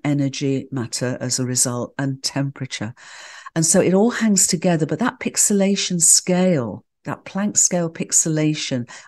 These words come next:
at a spatial level, is as small as to a nucleus of a hydrogen atom, as a hydrogen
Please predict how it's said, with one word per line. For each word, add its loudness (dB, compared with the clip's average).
at -2
a 4
spatial 2
level, -4
is 4
as 6
small 4
as 0
to -4
a -2
nucleus 0
of -4
a -4
hydrogen -2
atom, -2
as -4
a -2
hydrogen -4